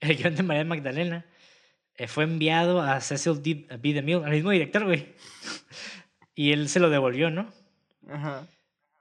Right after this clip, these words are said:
Speaker 1: Y entonces, eh, no sé si muchos saben, pero este director, Cecil B. DeMille, era un director que hacía como muchas películas épicas.
Speaker 2: Ujú.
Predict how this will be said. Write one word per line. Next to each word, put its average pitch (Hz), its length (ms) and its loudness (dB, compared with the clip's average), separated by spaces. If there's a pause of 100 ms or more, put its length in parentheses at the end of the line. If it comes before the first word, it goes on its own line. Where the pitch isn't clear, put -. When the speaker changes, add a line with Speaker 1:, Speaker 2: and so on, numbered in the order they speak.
(600)
Speaker 1:
Y 156 100 -2
entonces, 151 720 0
eh, 135 560 -4
no 135 80 -8
sé - 120 -6
si 160 60 -4
muchos 160 240 -6
saben, 190 400 2
pero 117 420 -6
este 110 180 -8
director, 147 420 -2
Cecil 131 640 -10 (100)
B. 131 160 -10
DeMille, 156 360 -6 (580)
era 123 140 -8
un 131 60 -10
director 131 360 -6
que 143 80 -10
hacía 135 180 -10
como 143 180 -8
muchas 117 360 -10
películas - 360 -10
épicas. 143 500 -8 (580)
Speaker 2:
Ujú. 117 340 -10